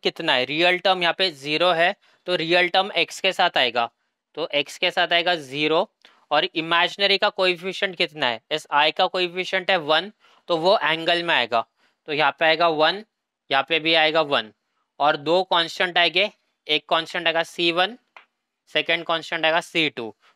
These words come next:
तो ऐसे हम लोग पट-, ये लिखते हैं, कॉम्प्लीमेंट्री फंक्शन ऐसे लिखा जाता है।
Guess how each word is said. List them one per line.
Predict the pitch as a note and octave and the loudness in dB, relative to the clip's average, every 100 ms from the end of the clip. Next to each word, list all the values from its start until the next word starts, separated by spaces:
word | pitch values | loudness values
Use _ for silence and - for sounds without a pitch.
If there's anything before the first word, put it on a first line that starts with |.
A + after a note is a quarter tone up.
| - | -4
तो | E3+ | -2
ऐसे | - D#3 - | 0 -2 0
हम | G3 F#3 | -2 2
लोग | F#3 - | -2 0
पट-, | E3+ D3+ D3 C#3+ | -2 -2 -2 -2
ये | C#3 E3+ | 0 0
लिखते | F3 - | -2 -4
हैं, | B2+ | -2
कॉम्प्लीमेंट्री | D3+ D3+ F3 F3 E3+ F#3 | -2 -2 -2 -2 -2 -4
फंक्शन | F#3+ E3+ F#3 F#3 | -4 -4 -8 -2
ऐसे | C#3+ - F3+ | -2 0 -4
लिखा | E3 - E3+ | -2 -2 0
जाता | E3+ D#3+ E3+ | 0 0 0
है। | G3 | 0